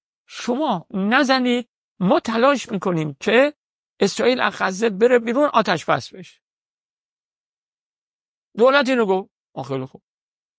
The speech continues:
پسر هنیه بهش خبر دادن،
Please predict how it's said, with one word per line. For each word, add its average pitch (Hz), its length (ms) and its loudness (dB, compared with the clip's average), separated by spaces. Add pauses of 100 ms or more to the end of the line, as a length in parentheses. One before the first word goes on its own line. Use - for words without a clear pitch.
(580)
پسر 254 340 2
هنیه 165 560 -2 (600)
بهش 196 200 0
خبر 147 260 2
دادن، 135 320 -8